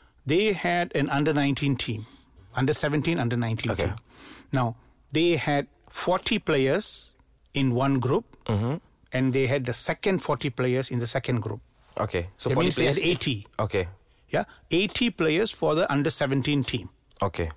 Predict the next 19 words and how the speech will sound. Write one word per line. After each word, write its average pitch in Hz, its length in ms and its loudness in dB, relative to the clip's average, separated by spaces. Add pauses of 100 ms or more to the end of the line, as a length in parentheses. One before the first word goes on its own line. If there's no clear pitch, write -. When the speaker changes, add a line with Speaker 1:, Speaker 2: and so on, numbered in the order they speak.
Speaker 1:
Okay? - 160 -2
Speaker 2:
Eighty 175 280 0
players 131 340 0
for - 120 0
the 190 60 2
Speaker 1:
Eighty. - 260 0
Speaker 2:
under 147 160 2
seventeen. 101 580 -2
Speaker 1:
Yeah. 120 240 0 (260)
Speaker 2:
Okay. - 300 -4
Speaker 1:
So - 180 0
what 233 180 0
they 220 100 2
did, 135 220 0 (140)
they 147 100 2
took - 260 -4
the - 140 0
first - 440 0
forty 151 680 -2